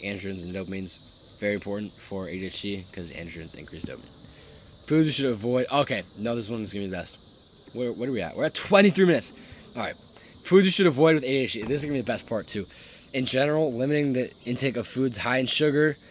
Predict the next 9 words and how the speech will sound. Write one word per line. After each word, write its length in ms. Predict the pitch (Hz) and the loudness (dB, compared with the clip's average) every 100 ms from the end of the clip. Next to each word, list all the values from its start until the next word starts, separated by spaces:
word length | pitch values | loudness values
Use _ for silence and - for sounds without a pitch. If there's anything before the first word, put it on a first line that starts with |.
| - - - - | -20 -20 -20 -12
eh, 580 | 135 139 147 143 139 135 | -4 0 2 2 2 0
sometimes 400 | - 139 127 123 | 0 0 0 -2
true, 240 | - 131 113 - - | -2 -2 -2 -8 4
unhealthy, 760 | 139 165 143 160 151 143 131 120 - - - - | 6 6 6 4 6 4 2 0 -8 -20 -12 -2
uh, 140 | 120 | 0
parentheses, 480 | 117 - 143 - 139 | 2 4 4 4 0
<laughs> 100 | - | 4
saturated 380 | 151 123 165 139 | 4 4 2 2
fats, 340 | - 127 - | 0 -2 -4